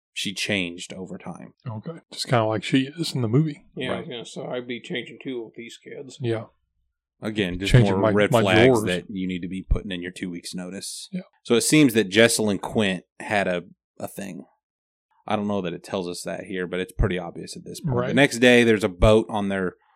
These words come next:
Speaker 1: lake slash pond. Uh, Miles is rowing the boat while Flora and Miss Giddens watch.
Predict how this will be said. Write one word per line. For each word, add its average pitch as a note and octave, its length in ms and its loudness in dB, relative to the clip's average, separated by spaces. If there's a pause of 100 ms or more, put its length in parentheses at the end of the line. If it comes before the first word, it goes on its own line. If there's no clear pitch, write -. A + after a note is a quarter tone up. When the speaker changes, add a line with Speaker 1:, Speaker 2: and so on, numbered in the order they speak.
(500)
Speaker 1:
lake G2 340 -2
slash F#2+ 460 -2
pond. F2+ 500 2 (840)
Uh, E2+ 340 -8 (160)
Miles F#2 600 -2
is E2+ 400 -8 (120)
rowing F#2+ 420 -4
the F2+ 40 -6
boat F2+ 360 -4 (1200)
while G#2 260 -2
Flora G2 380 -2
and F#2 100 -4
Miss F#2 180 -6
Giddens F2+ 360 -4
watch. F2+ 560 -8